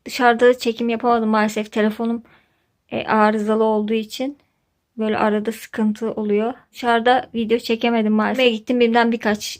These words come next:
bir şey aldım. Onları size göstereceğim. Aslında kardeşim de alışveriş yapacak ama internetten yapacak. Ev için birkaç eksik vardı. Onları alacak.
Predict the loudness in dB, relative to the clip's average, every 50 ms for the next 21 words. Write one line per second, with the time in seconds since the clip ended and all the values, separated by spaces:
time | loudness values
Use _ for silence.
0 | _ -8 -6 -4 0 2 4 4 4 4 2 0 0 -2 0 0 2 2 2 2
1 | 0 -2 -4 -6 -6 -2 0 -2 -2 -2 -2 -4 -4 -2 0 0 -2 -2 -2 -4
2 | -4 -4 -4 -2 -2 -4 -4 -4 -2 -2 -2 -2 -2 -4 -4 -4 -4 -4 -2 -2
3 | -2 -2 -4 -4 -4 -4 -4 -2 -2 -4 -4 -4 -4 -6 -4 -4 -4 -4 -4 -4
4 | -2 -4 -4 -2 -2 -4 -4 -4 -4 -4 -2 -2 -2 -4 -6 -6 -8 -8 -8 -4
5 | -6 -4 -4 -4 -6 -4 -4 -4 -4 -2 -4 -6 -6 -6 -10 -18 _ _ _ _
6 | _ _ _ _ _ _ _ _ -4 -4 -4 -4 -6 -12 -4 0 2 2 4 2
7 | 2 0 2 2 0 0 0 0 0 0 -2 -2 -2 0 2 2 2 2 -2 -10